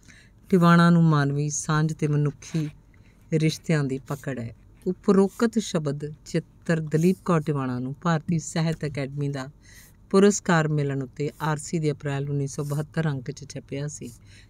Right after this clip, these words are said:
ਛੋਟੀ ਦੀਦੀ ਸਿਰਲੇਖ ਹੈ। ਹੁਣ ਟਿਵਾਣਾ ਉਨੀ ਛੋਟੀ ਨਹੀਂ ਰਹੀ। ਉਹਦੇ ਦੀਦਕਾਰਾਂ ਦੀ ਦੀਦ ਦਾ ਘੇਰਾ ਵੀ ਬਹੁਤ ਵੱਡਾ ਹੋ ਗਿਆ ਹੈ। ਹੁਣ ਇਸ ਗੱਲ ਨੂੰ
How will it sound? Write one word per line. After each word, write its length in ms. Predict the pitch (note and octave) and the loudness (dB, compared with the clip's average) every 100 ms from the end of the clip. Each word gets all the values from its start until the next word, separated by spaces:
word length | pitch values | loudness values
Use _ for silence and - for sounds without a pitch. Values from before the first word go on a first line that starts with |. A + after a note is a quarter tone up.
| - | -20
ਛੋਟੀ 320 | - F3 F3 | -4 -2 0
ਦੀਦੀ 340 | D#3 C#3+ C3+ C#3+ - - | 0 -2 -6 -12 -16 -20
ਸਿਰਲੇਖ 680 | - D#3+ D3 C3+ B2 - | -2 -2 0 -4 -8 -16
ਹੈ। 60 | - - - - - - - - - _ G3+ | -18 -18 -20 -20 -20 -20 -20 -20 -20 _ 8
ਹੁਣ 140 | G#3+ | 8
ਟਿਵਾਣਾ 380 | G3+ E3+ D3+ D3 | 8 6 4 4
ਉਨੀ 240 | C#3 C#3 | 2 0
ਛੋਟੀ 400 | C#3 D#3 C3 C3+ | -2 -6 -6 -6
ਨਹੀਂ 180 | C3 C3 | -8 -8
ਰਹੀ। 220 | B2+ B2+ - - | -10 -16 -18 -4
ਉਹਦੇ 200 | E3+ E3+ | 0 2
ਦੀਦਕਾਰਾਂ 640 | E3 D#3 E3 D3+ E3 D3+ D3 | 2 2 2 0 -2 0 0
ਦੀ 140 | D3+ | -2
ਦੀਦ 300 | D3 C#3+ C#3 | -2 -2 -4
ਦਾ 140 | C#3+ C#3 | -4 -6
ਘੇਰਾ 360 | - D#3+ C#3+ | -4 -4 -4
ਵੀ 120 | C3 C3+ | -8 -8
ਬਹੁਤ 280 | C#3 D3 | -8 -6
ਵੱਡਾ 300 | D#3+ D3+ A#2+ A#2+ | -6 -6 -8 -12
ਹੋ 80 | - | -16
ਗਿਆ 160 | - | -18
ਹੈ। 60 | - - - - - - - - | -20 -20 -20 -20 -20 -20 -12 2
ਹੁਣ 100 | G3+ | 6
ਇਸ 200 | G#3 - E3+ | 6 4 2
ਗੱਲ 120 | D#3+ | 4
ਨੂੰ 140 | E3 | 2